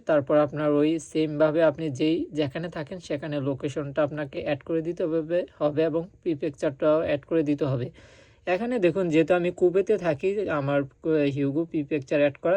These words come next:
এখানে দেখুন আমার হি-, কুবে, এখানে দেখুন নয়টা থেকে একটা পর্যন্ত একটা কাজ আছে। এই কাজটাতে আমাকে চার হাজার সাতশো ইয়েন দিবে আর কি। চার হাজার সাতশো আশি ইয়েন, মানে চার ঘন্টায় আমি কাজ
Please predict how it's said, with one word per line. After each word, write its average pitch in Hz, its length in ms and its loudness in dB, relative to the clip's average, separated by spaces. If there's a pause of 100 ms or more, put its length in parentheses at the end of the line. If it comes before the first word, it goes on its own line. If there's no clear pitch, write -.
এখানে 147 220 -4
দেখুন 143 320 -4
আমার 139 320 -2
হি-, 147 420 -4 (100)
কুবে, 160 300 0 (580)
এখানে 151 340 -4
দেখুন 151 420 0
নয়টা 143 380 2
থেকে 151 360 -2 (140)
একটা 147 320 -2
পর্যন্ত 143 500 -2 (640)
একটা 151 260 -2
কাজ 147 320 0
আছে। 170 280 2 (200)
এই 156 200 2
কাজটাতে 160 560 0
আমাকে 156 340 -2 (100)
চার 151 280 0
হাজার 147 240 2
সাতশো 147 480 0 (720)
ইয়েন 160 280 4
দিবে 135 280 2
আর 131 120 0
কি। - 200 -12 (1400)
চার 156 160 4
হাজার 170 220 4
সাতশো 139 360 -2
আশি 143 300 0
ইয়েন, 143 300 2
মানে 135 260 -4
চার 143 260 -2
ঘন্টায় 151 380 0
আমি 147 180 -4
কাজ 143 200 -2